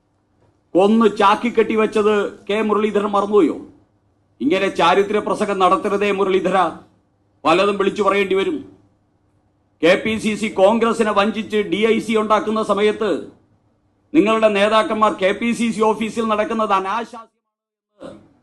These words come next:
പറഞ്ഞ നേതാവിന്റെ പേരും കെ മുരളീധരനും ഉണ്ണിത്താനും ഒക്കെയാ.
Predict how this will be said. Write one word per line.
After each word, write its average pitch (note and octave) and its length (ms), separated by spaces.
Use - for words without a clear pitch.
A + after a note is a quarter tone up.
പറഞ്ഞ G#3+ 260
നേതാവിന്റെ G#3+ 500
പേരും G#3+ 300
കെ G3+ 120
മുരളീധരനും G#3+ 600
ഉണ്ണിത്താനും A3 400
ഒക്കെയാ. G3+ 300